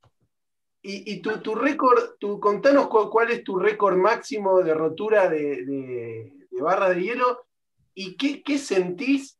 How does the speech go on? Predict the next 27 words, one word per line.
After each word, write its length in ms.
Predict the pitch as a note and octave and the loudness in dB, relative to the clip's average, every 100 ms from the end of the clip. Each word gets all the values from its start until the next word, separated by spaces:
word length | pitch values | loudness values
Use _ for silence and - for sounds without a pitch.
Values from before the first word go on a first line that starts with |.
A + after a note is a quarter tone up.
| _ _ _ _ | _ _ _ _
porque 260 | E3+ D#3+ E3+ | -2 0 0
rompés 600 | E3+ F#3 F#3+ - C#3+ - | 0 0 0 -2 -4 0
una, 280 | F3 D#3 C#3+ | 0 2 2
rompés 460 | C#3 D3+ G#3 G3+ | 0 0 0 0
dos, 260 | E3+ E3+ E3 | 2 2 2
rompés, 420 | C#3+ D3 C#3 F#3+ F#3 | 2 -2 -2 -4 -4
pero 180 | D3 | -2
después, 380 | D#3 D#3 A#3 - - _ | -2 2 4 2 -4 _
ya 200 | - C4 | -4 -2
cuando 320 | C4 A3 F#3 F#3 | 2 2 4 6
va 160 | A3 | 4
por 140 | G#3 F#3 | 4 4
la 140 | F3 | 6
número 460 | G3 G#3+ F#3+ F3+ E3+ | 4 4 4 4 2
veintiocho 1160 | F3 F3 F3 F#3 G3+ G#3 F#3 - C#3+ B2+ - _ _ _ _ - | 0 0 -2 -2 2 4 4 0 -2 -2 -6 _ _ _ _ -12
y 160 | F#3 | -10
sabés 320 | - F#3 G#3 A#3+ | 0 2 4 2
que 100 | A#3 | 0
te 160 | F#3 | -2
falta 540 | F3+ G#3 G3 F#3+ - - - | 2 0 0 -2 -2 -8 -8
<laughs> 200 | F#3 - | -10 -2
la 160 | G3 F#3 | -2 0
mitad 600 | F3+ F#3+ F#3 A3+ E3 C#3 - _ _ _ _ | 0 0 2 2 2 -2 -14 _ _ _ _
y 200 | E3+ E3 | -14 -10
tenés 380 | E3 E3 F#3+ F#3 | -4 -2 -2 0
el 120 | E3+ | 0
brazo, 640 | E3+ F#3 F#3+ F3+ E3 D#3+ | 2 2 0 -2 -6 -6